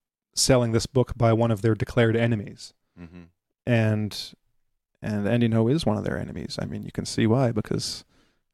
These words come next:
Speaker 1: he, uh, he does expose them, exposes what they really like. So maybe I'll just read, um, just a couple things about, about, this is in the, in the Chaz chapter.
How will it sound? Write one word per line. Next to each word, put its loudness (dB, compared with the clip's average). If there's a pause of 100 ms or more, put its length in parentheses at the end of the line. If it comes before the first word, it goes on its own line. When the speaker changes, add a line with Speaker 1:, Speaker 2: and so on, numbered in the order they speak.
(680)
Speaker 1:
he, -2
uh, 0
he -2
does 0
expose 4
them, -10
exposes 4
what 4
they 4
really 4
like. 0
So 2
maybe 4
I'll 2
just -2
read, 6 (580)
um, -4 (1400)
just 2
a -4
couple -4
things -6 (280)
about, 8
about, 4 (720)
this 6
is 4
in 2
the, 2
in 2
the 2
Chaz 4
chapter. -6